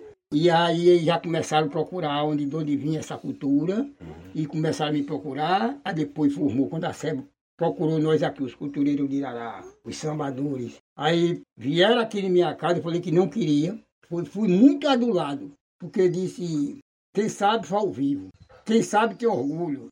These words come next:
Speaker 1: E eu não tenho orgulho não, mas a gente tem um, tem que ter um pouco de respeito, porque vem procurar a gente, tem que saber como é que a gente pode entrar naquele
Speaker 2: Uhum.
Speaker 1: caminho, porque a gente não pode entrar num caminho que a gente não sabe pra onde vai.
Speaker 2: Isso.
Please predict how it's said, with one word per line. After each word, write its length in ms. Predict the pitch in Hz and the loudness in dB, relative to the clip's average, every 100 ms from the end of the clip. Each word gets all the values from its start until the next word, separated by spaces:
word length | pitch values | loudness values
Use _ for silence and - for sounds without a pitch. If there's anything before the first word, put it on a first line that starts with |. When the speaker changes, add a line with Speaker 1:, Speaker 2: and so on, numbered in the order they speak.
| _ _ 170 | _ _ 2
Speaker 1:
E 60 | |
eu 120 | 202 285 | 6 6
não 160 | 285 | 6
tenho 160 | - 208 | 4 2
orgulho 280 | 160 170 143 | 2 2 2
não, 160 | 147 | 4
mas 140 | 185 208 | 2 0
a 100 | 202 | 0
gente 100 | 185 | 2
tem 120 | 233 | 2
um, 80 | 226 | 2
tem 240 | - 247 | 2 0
que 80 | - | 0
ter 80 | 202 | -2
um 100 | 202 | -2
pouco 320 | - 180 190 | 2 2 2
de 140 | 202 | 0
respeito, 600 | 170 220 - 139 147 143 | 0 0 -2 -2 -2 -2
porque 240 | - 175 156 | -8 -6 0
vem 360 | 175 180 165 143 _ - | 2 2 0 -8 _ -6
procurar 320 | 156 175 165 | -4 -2 0
a 40 | |
gente, 160 | 151 180 | 2 2
tem 140 | 196 | 0
que 80 | - | -4
saber 420 | 190 147 165 143 - | -4 -2 -2 -4 -4
como 200 | 175 175 | 2 4
é 140 | 208 | 2
que 180 | 220 262 | 2 2
a 80 | 233 | 2
gente 680 | 135 160 180 233 262 285 - _ | 0 2 2 2 2 0 -6 _
pode 600 | 156 185 196 214 233 - - | 2 4 4 4 2 0 -2
entrar 640 | 208 - 185 180 190 220 - _ - | -4 -4 -2 2 2 2 -4 _ -2
naquele 400 | - - 185 190 | -2 0 -2 2
Speaker 2:
Uhum. 80 | |
Speaker 1:
caminho, 400 | 190 208 156 143 | 2 2 4 4
porque 160 | 143 180 | 4 0
a 60 | 165 | 2
gente 140 | 190 | 2
não 80 | 208 | 0
pode 200 | 196 180 | -4 -2
entrar 180 | - 180 | 0 0
num 140 | 202 | 0
caminho 320 | 208 185 170 | 0 0 0
que 60 | - | 2
a 60 | |
gente 140 | 160 180 | 2 2
não 100 | 240 | -2
sabe 220 | 160 147 | -2 -4
pra 100 | 180 | -2
onde 120 | 175 | -2
vai. 300 | 120 101 95 - - | -2 -6 -12 -14 -12
Speaker 2:
Isso. 380 | 82 76 - | -10 -10 -14